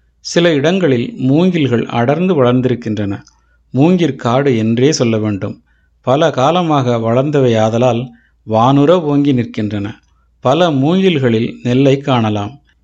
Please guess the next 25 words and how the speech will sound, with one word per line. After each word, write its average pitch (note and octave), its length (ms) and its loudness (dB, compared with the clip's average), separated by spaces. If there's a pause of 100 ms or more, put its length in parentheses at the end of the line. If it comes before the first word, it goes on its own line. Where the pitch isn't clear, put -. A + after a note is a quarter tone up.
(140)
இயற்கை E3+ 520 2
தேவி A2+ 500 -2
தன்னுடைய A#2+ 460 2
எழில் D3+ 460 2
நலங்களை A#2+ 580 0
வஞ்சமின்றி C3 800 0
வாரி B2 380 0
வழங்கியிருக்கும் A#2+ 760 -2
இடம் A2+ 240 -2
இது. G#2+ 260 -6 (600)
மலையின் D#3+ 560 0
மேல் E3 240 2
உள்ள C3+ 300 2
விரிவான C#3 560 2
பரப்பில் A#2+ 580 -4
இந்த A2+ 240 0
காட்சிகளை A#2+ 600 -2
காண்கிறோம். G2+ 460 -6 (540)
மலைச்சாரல்களிலோ C#3+ 1120 0 (200)
கண்ணை D#3 400 0
கவரும் C3+ 400 0
வேறு C#3 360 2
பல A#2+ 180 0
காட்சிகள் B2+ 480 -2
உள்ளன. G#2 420 -6